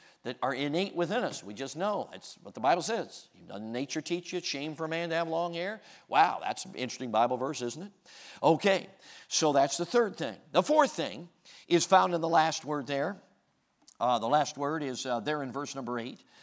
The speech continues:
"For that righteous man dwelling among them and seeing and hearing vexed his righteous soul from day to day with their unlawful," here it is, "deeds." Their unlawful deeds. The, really, the key word is the word unlawful, so it's second to last word. And the idea there is lawless.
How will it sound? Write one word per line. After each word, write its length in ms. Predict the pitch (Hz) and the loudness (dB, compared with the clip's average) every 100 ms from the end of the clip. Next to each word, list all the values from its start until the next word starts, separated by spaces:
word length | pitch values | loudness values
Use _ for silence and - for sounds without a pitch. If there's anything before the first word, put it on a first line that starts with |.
| - | -8
"For 140 | - 196 | 2 6
that 180 | 190 185 | 6 8
righteous 440 | 226 254 208 180 | 4 4 -4 -2
man 220 | 185 185 | -2 -2
dwelling 320 | 147 170 160 | 0 0 0
among 260 | 147 165 214 | 0 0 0
them 140 | 135 | -6
and 120 | 139 123 | -6 -4
seeing 280 | 165 160 | -4 -4
and 80 | 147 | -6
hearing 320 | 175 202 156 - - - | -4 -4 -4 -10 -20 -10
vexed 460 | 147 269 - - | 4 4 6 0
his 180 | 208 160 | -2 -2
righteous 360 | 165 160 147 139 | -2 -2 -6 -4
soul 260 | 165 160 | -2 -2
from 180 | 139 143 | -4 -6
day 140 | 135 | -6
to 80 | 131 | -4
day 380 | 135 220 190 175 - - - | -4 -4 -4 -8 -16 -20 -8
with 200 | 135 127 | -6 -4
their 160 | 127 | -2
unlawful," 480 | 123 123 131 120 123 | -2 0 0 0 -4
here 180 | 110 120 | -4 -4
it 60 | 131 | -4
is, 460 | 107 104 98 - _ _ _ - | -4 -6 -10 -14 _ _ _ -14
"deeds." 380 | 98 92 - | -10 -10 -14
Their 120 | - 104 | -8 -6
unlawful 600 | 104 113 165 190 185 185 | -4 2 4 2 -4 -8
deeds. 280 | 139 110 | -8 -8
The, 60 | 123 | -2
really, 260 | 170 147 123 | 0 0 0
the 100 | 113 | -4
key 180 | 151 | -4
word 180 | 131 120 | -2 -2
is 80 | 110 | -4
the 80 | 117 | -4
word 200 | 123 113 | -4 -4
unlawful, 680 | 110 107 101 131 127 - 107 | -4 -6 -2 4 4 2 -8
so 140 | - | -8
it's 120 | 101 | -6
second 280 | - 160 120 | -2 -2 -4
to 60 | 104 | -8
last 320 | 104 101 - | -6 -6 -6
word. 340 | 101 90 110 - - - | -10 -10 -12 -14 -18 -6
And 80 | 190 | 2
the 60 | |
idea 240 | 247 202 175 | 2 2 -2
there 180 | 165 | -2
is 160 | 151 135 | -2 -2
lawless. 440 | 156 165 107 95 | 4 4 4 -4